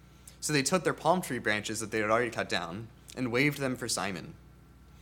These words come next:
And Simon became the first prince of a short-lived Jewish kingdom. The Jewish people loved Simon because he violently expelled invaders and set up a kingdom of their, of their own. And the name Simon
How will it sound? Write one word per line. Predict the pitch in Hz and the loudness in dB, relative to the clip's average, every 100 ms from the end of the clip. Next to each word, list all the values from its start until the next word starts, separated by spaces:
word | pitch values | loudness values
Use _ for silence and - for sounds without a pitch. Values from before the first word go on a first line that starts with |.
| - - - | -20 -20 -8
And | 127 127 | 0 4
Simon | 131 160 156 | 6 6 4
became | 131 135 131 | 0 -2 -2
the | 113 | 0
first | 135 147 - | 0 0 -2
prince | 135 117 104 - - - | -2 -4 -4 -6 -10 -6
of | 117 | -4
a | |
short-lived | - 135 123 113 107 107 - | 0 0 0 0 -4 -4 -6
Jewish | - 117 107 - | -4 -2 -4 -6
kingdom. | 110 98 - 92 - - - - - - - - - - - - - - - - | -8 -8 -10 -14 -18 -20 -20 -20 -20 -20 -20 -20 -20 -20 -20 -20 -20 -20 -14 -2
The | 160 | 2
Jewish | 170 202 196 | 4 4 2
people | 185 160 131 | 0 0 2
loved | 120 147 147 | 4 4 4
Simon | - 92 95 78 - - - - - | 2 0 0 -4 -12 -18 -20 -20 -8
because | 135 151 143 | -6 -2 0
he | 131 | 2
violently | 110 135 165 151 147 | 4 4 2 0 -2
expelled | 135 - 123 123 123 110 | 0 2 4 6 6 4
invaders | 107 101 101 95 98 - - - | 0 0 0 -2 -4 -8 -14 -6
and | 117 | 0
set | - 127 | 2 0
up | 127 | 0
a | 113 | -4
kingdom | - 120 120 | -4 -8 -6
of | 104 | -8
their, | 110 95 104 | -6 -6 -6
of | 117 113 | -8 -4
their | 98 98 | -2 -2
own. | 78 - - - - - - - - - - - - - | -4 -10 -18 -20 -20 -20 -20 -20 -20 -20 -20 -20 -14 -4
And | 135 143 | -2 0
the | |
name | 123 127 | 0 -2
Simon | 120 - 120 113 92 | -2 -2 -2 -2 -6